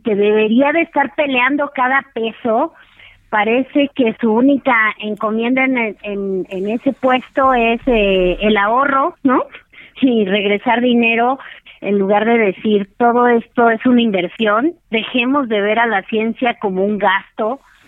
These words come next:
tenemos que verla como una inversión, porque es una apuesta a, a futuro". Entonces,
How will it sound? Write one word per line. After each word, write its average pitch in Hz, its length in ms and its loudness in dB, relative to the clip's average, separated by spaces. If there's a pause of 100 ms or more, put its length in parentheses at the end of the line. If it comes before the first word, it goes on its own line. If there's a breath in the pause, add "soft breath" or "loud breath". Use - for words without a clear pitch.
(220 loud breath)
tenemos 262 500 2
que 226 160 0
verla 214 280 0
como 190 200 -6
una 190 160 -2
inversión, 180 540 -4
porque 240 220 0
es 208 80 -6
una 247 160 4
apuesta 214 600 -2 (240 loud breath)
a, - 440 -6
a 196 40 -2
futuro". 220 720 0 (180)
Entonces, 254 800 0